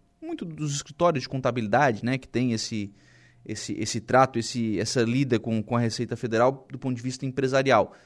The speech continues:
Embora tanto o C R C quanto os sindicatos contabilistas que estavam lá representados ontem destacaram a importância da permanência, porque às vezes uma dúvida, não sabe como é que faz, tal, vai ali e consegue, consegue algum tipo de, de, de explicação pelo menos. Agora,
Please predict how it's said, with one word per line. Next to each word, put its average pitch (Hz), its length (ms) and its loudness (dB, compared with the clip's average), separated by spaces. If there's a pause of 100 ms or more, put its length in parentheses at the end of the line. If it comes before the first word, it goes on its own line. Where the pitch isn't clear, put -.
(240)
Embora 98 460 4 (180)
tanto 117 720 -2 (120)
o - 120 -12
C 127 200 0
R 127 180 4
C 120 300 4
quanto 113 260 -6
os - 100 -16
sindicatos 117 440 -2
contabilistas 110 580 -4
que - 80 -12
estavam 143 400 2
lá 123 120 2
representados 113 680 -2
ontem 110 240 -6
destacaram 139 440 0
a - 20 0
importância 131 400 -4
da - 80 2
permanência, 190 380 -2
porque - 120 -8
às 220 80 2
vezes 202 140 0
uma 202 140 2
dúvida, 180 480 2 (340)
não 196 100 -6
sabe 180 200 0
como 170 100 -8
é 156 60 -8
que - 60 -20
faz, 196 360 2
tal, 185 160 -2
vai 170 160 -2
ali 160 200 0
e 180 40 -10
consegue, 160 580 -4
consegue 147 380 -6
algum 147 160 -4
tipo 143 220 -12
de, 143 120 -6
de, 139 160 2 (140)
de 139 180 -2
explicação 185 680 0
pelo 175 240 2
menos. - 440 -2 (520)
Agora, 113 360 2